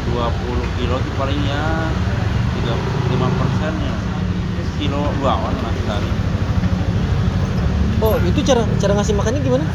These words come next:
Speaker 2: Berapa persen dari berat badan?
Speaker 1: Kalau nggak salah tiga persen, apa ya? Tiga persen.
Speaker 2: Tiga persen dari berat badan.
Speaker 1: Tapi kan
Speaker 2: Per
Speaker 1: di
Speaker 2: se-, per sekali makan atau
Speaker 1: per
Speaker 2: per
Speaker 1: sekali.
Speaker 2: hari?
Speaker 1: Per hari.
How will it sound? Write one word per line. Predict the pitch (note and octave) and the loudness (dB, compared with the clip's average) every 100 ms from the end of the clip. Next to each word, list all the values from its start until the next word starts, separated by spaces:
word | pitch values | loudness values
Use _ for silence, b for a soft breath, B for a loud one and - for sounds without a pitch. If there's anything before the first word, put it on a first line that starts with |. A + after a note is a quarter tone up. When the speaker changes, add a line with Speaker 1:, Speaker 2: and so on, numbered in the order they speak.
| - - - - - - - - - - | -2 -2 -2 -2 -2 -2 -2 -4 -6 -4
Speaker 2:
Berapa | E3+ F#3+ F#3+ | 0 0 0
persen | F#3+ C4+ | -2 0
dari | C4 G#3 | 0 0
berat | F3+ | 0
badan? | F3 G3 B3+ - - - - - - - - - - | 0 0 -2 -4 -6 -4 -4 -6 -6 -6 -6 -6 -6
Speaker 1:
Kalau | A2+ G#2 | -6 -6
nggak | |
salah | G2+ G2 | -6 -4
tiga | - G2+ | -4 -4
persen, | - - - | -4 -4 -4
apa | - - | -4 -2
ya? | - - - - - - - - - | -2 -2 -2 -2 -4 -4 -4 -4 -4
Tiga | A2+ A2+ | -4 -6
persen. | A2+ - - - - - - | -6 -6 -6 -6 -6 -8 -8
Speaker 2:
Tiga | C#3 D3 | -4 -2
persen | D3 E3+ D3+ | -2 -2 -2
dari | D3 | -2
berat | D3 C#3+ - | -2 -2 0
badan. | D3+ D3 - - - - - - - | 0 -2 -4 -8 -8 -8 -8 -8 -8
Speaker 1:
Tapi | - G#2+ A2+ | -4 -4 -4
kan | A#2 C3 - | -4 -2 0
Speaker 2:
Per | - | 0
Speaker 1:
di | |
Speaker 2:
se-, | - - - - | 0 -4 -4 -4
per | F#3+ | -2
sekali | G3 F3+ F3 | -2 -2 -2
makan | E3+ F3+ B3 A3+ | -4 -4 -4 -2
atau | G#3+ G#3 F#3+ F#3 | -2 0 0 -2
Speaker 1:
per | F3 F#3+ | -4 -2
Speaker 2:
per | - F#3 | -2 0
Speaker 1:
sekali. | F#3 F3+ | -2 0
Speaker 2:
hari? | G#3 F#3 | 0 0
Speaker 1:
Per | B2 | -4
hari. | A#2+ A#2+ | -4 -6